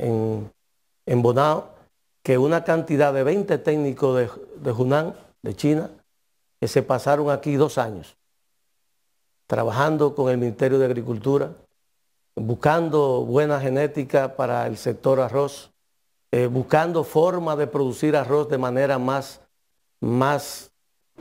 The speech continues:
más eficiente. Eh, ya lanzamos el primer producto, eh,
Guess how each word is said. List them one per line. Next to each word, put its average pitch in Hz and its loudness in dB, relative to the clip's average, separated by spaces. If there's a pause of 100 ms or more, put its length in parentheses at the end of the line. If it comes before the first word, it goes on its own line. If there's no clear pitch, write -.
más 139 2
eficiente. 147 0 (920)
Eh, 123 0 (460)
ya 143 2
lanzamos 135 -2 (500)
el 127 -2
primer 143 0
producto, 151 -2 (400)
eh, 127 0